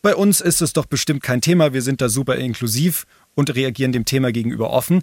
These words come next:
Nee, das stimmt aber nicht. Rassismus ist ein großes Problem.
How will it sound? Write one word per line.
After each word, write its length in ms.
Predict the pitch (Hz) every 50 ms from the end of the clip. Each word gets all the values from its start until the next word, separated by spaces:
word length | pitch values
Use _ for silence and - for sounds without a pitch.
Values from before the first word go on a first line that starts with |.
| - _
Nee, 280 | - 196 175 151 185 - _ _
das 100 | - 156
stimmt 280 | - - 220 214 185 -
aber 160 | - 117 120
nicht. 280 | 120 131 160 156 - - -
Rassismus 480 | 127 131 120 - 160 160 - 170 147
ist 140 | - 139 -
ein 80 | 143 123
großes 320 | 120 131 135 - 127 -
Problem. 460 | - - 113 92 104 110 127 175 170